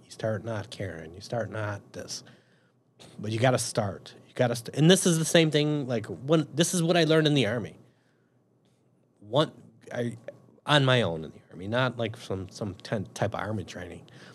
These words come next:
With that Special Forces thing, and that's why I always draw back to that. It was one of the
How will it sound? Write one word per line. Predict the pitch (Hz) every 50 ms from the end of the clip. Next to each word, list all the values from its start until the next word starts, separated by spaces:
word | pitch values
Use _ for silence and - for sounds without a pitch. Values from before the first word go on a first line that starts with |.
| - - - - _ _ _ _ _ _ _ _ _ _ _ _ _ _ 131
With | 139 160 -
that | 156 135 131
Special | - - 143 123 - 113
Forces | 107 - 101 90 - - 85 -
thing, | - 98 98 101
and | 113
that's | 135 139 - -
why | 143 131
I | 123
always | 120 120 113 104
draw | - - 98 98
back | 90 - 80 - -
to | - 110
that. | 92 90 87 82 85
It | 110 113
was | 110 107
one | 104 113 123
of | 127 117
the | 104